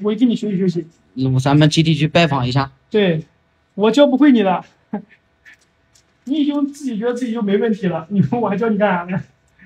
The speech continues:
Speaker 1: <laughs>
Speaker 2: 老师挺好的，讲，讲话实在，那肯定都是最实在的。我们这直播间，我跟你说，你来了，我请你吃饭。<laughs>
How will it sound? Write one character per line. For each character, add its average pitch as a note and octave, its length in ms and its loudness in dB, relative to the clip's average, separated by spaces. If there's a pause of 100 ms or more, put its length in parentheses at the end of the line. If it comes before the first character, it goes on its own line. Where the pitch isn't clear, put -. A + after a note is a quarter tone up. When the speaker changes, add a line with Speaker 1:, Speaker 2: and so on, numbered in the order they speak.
(240)
Speaker 1:
<laughs> A3+ 100 -8 (1120)
Speaker 2:
老 C3+ 240 -2
师 C#3+ 180 2
挺 C#3+ 240 2
好 B2+ 220 4
的， A#2 120 0
讲， A2+ 400 0 (800)
讲 B2+ 260 2
话 C3+ 240 2
实 A#2+ 280 -4
在， B2+ 200 2 (420)
那 D#3+ 100 4
肯 D#3 180 2
定 F#3+ 140 6
都 G3 200 4
是 - 140 -2
最 G3 140 -4
实 - 160 -6
在 D#3 160 2
的。 B2+ 100 -2
我 A2+ 80 -2
们 B2 180 -2
这 C3 140 2
直 B2+ 120 -2
播 A2+ 120 0
间， A2 160 0
我 A2 60 -4
跟 G#2+ 80 -8
你 G#2 40 -14
说， F#2 200 -12 (880)
你 A#2+ 200 -2
来 A2+ 200 0
了， B2 120 2
我 A#2 140 -2
请 A#2 260 -2
你 A#2 120 -2
吃 - 180 -8
饭。 - 320 2 (840)
<laughs> G#3 160 -4